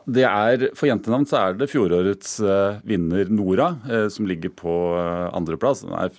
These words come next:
altså, Nora er fremdeles populært, men Sofie er da litt mer populært i, i tjue sytten, og så ligger Emma på tredjeplass. Eh,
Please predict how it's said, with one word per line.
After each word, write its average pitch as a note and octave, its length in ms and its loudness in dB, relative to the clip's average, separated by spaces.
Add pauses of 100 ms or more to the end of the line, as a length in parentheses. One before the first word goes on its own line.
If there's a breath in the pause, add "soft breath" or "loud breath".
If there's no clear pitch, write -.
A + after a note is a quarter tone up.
altså, E2+ 240 -6
Nora F2+ 300 -2
er F#2 80 -4
fremdeles E2+ 320 -4
populært, A#2 420 -2
men F2 300 -4 (180)
Sofie E2+ 320 -8
er E2 220 -2
da E2 160 0 (180)
litt F2+ 160 -6
mer F#2 160 -2
populært - 540 -6
i, A2 160 -2 (100)
i G#2+ 80 -4
tjue G#2+ 160 -6
sytten, C#3+ 400 -2
og - 160 -6
så B2+ 160 -4
ligger G2+ 480 -2
Emma F#2+ 360 0 (200)
på F#2 400 -2
tredjeplass. - 540 -6 (580 loud breath)
Eh, G2 480 2